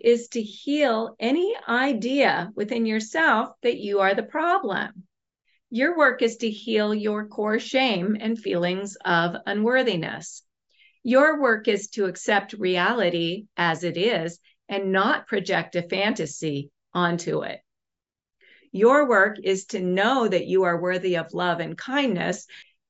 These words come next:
and not settle for anything less. As you focus back on yourself and healing your own deep wounds, you will begin to release the attachment to the narcissist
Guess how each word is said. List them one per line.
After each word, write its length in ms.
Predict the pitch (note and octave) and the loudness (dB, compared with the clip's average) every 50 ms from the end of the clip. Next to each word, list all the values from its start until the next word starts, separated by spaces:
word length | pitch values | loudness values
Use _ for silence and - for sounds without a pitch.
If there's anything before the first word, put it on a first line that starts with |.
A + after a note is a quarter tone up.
| _ - | _ 0
and 200 | G#3 G3 F#3+ F#3 | 2 2 4 6
not 320 | F#3 F#3 F#3+ A3+ C#4 - | 6 6 6 6 4 0
settle 540 | - - D4+ C#4 C#4+ B3+ F#3 F3 F3 F3 F3 | -4 0 2 4 4 4 4 2 2 0 -2
for 120 | - F#3 F3 | -4 -6 -4
anything 600 | - - E3+ F3 F3 F3 F#3+ F#3+ G3 G3+ G3 G3+ | -4 -4 -4 -2 -2 -2 -2 -2 -4 -6 -4 -4
less. 560 | F#3 F3 D#3 C#3+ C3+ - - - - - - _ _ _ _ _ _ _ _ _ _ _ _ _ _ - - - _ _ _ - | -2 0 0 0 -2 -4 -10 -16 -20 -20 -20 _ _ _ _ _ _ _ _ _ _ _ _ _ _ -20 -20 -20 _ _ _ 0
As 220 | - A3 A3 G#3+ A#3+ | 2 2 4 4 2
you 100 | A3+ A3 | -2 0
focus 460 | G#3+ C#4 C#4+ F4 - F#4+ E4+ - - | 2 2 2 2 2 0 -2 -2 -6
back 400 | - - A#3 A3 G#3+ A3+ A#3+ A3 _ - _ - - _ _ _ - | -4 -2 0 0 0 0 -2 -6 _ -20 _ -20 -20 _ _ _ -2
on 220 | G3+ G3+ G3+ G3+ | 0 0 0 0
yourself 760 | G#3 G#3 G#3+ G#3 - - - A#3+ A3+ G#3+ E3+ D#3+ D#3+ D#3+ - _ _ _ - | 0 -2 -4 -4 -6 -4 -2 0 2 2 2 0 0 -2 -6 _ _ _ -8
and 140 | F#3+ G3 G3 | -6 -6 -6
healing 520 | G3+ G3 - C4 C4 C4+ C4 C4 B3+ B3 | -6 -6 -2 0 2 2 2 2 2 0
your 240 | A3+ G#3 G3 - - - | 0 -2 -2 -6 -6 -4
own 320 | G3+ G#3 G#3+ A3 A#3 A3+ | -2 0 2 2 2 2
deep 320 | G#3 G#3+ G#3+ G#3+ G#3+ G#3 - | 0 0 0 0 0 -2 -2
wounds, 560 | - A3 A3+ G#3+ F#3 E3+ E3+ E3+ F3 F3 - _ _ _ _ - | -2 0 0 0 0 0 -2 -2 -2 -4 -8 _ _ _ _ -6
you 160 | A3 A3 A#3 | -2 0 2
will 160 | A#3 A#3+ A3+ | 2 2 2
begin 600 | G#3+ A#3 A#3 G#3+ G3 A#3 B3 C4 C4+ C4+ C#4 C#4+ C#4+ | 2 0 -4 -4 -4 -2 0 2 2 2 0 -2 -2
to 140 | D4+ C#4 | -4 -6
release 800 | C4 C4+ C#4 C#4 C4+ A#3+ G#3 F#3+ F#3 F3+ F3+ F#3+ F#3+ - - - _ _ _ _ _ - | -4 -4 -4 -4 -4 -2 -2 0 2 2 2 0 0 -4 -12 -16 _ _ _ _ _ -2
the 180 | A3 G#3+ A3 | 2 2 2
attachment 840 | A3 A3 - A3 G#3+ F3 E3+ - - - - F3+ F3 E3+ E3+ - - _ _ _ _ _ _ - | 2 0 -2 0 2 2 2 0 -2 -6 -4 -4 -2 -2 -4 -6 -10 _ _ _ _ _ _ -4
to 220 | - C4+ A#3+ A#3 | -2 0 2 2
the 80 | A#3 A#3+ | 2 2
narcissist 1120 | A3 F#3 E3+ D#3 D3+ F3 F3 - F3+ D#3+ - - - - - D3 - - - - - - | 2 2 0 -2 -2 -4 -6 -6 -8 -8 -8 -6 -8 -6 -8 -8 -10 -10 -14 -16 -18 -20